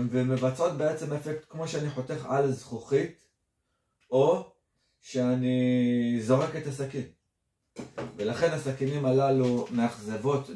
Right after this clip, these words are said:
בטווח יחסית, אה, בינוני וארוך, והלקוח מ-, מאוכזב. לכן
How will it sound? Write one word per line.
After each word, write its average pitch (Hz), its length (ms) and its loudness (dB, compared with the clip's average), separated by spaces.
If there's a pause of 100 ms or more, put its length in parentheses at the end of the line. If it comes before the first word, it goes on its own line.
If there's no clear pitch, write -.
בטווח 101 920 0
יחסית, 107 600 -6
אה, 104 160 -2
בינוני 110 340 -2
וארוך, 113 640 2 (760)
והלקוח 110 1300 0
מ-, 131 420 2
מאוכזב. 123 480 -2 (260)
לכן 147 500 -2